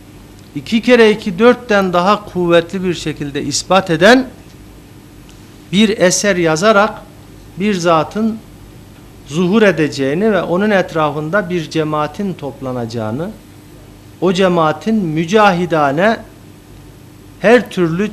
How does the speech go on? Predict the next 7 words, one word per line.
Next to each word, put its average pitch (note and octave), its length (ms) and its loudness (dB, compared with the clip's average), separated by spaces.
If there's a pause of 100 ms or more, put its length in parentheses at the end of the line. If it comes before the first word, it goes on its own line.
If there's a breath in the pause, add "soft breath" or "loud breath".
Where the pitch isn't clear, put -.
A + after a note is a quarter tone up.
(160)
çilelere, E3 560 2
hapislere, D#3+ 840 -2
sıkıntılara D3+ 760 -4
göğüs D#3 480 -4
gererek G3 560 2 (920)
hareket F3 480 2
edeceklerini D3+ 840 -2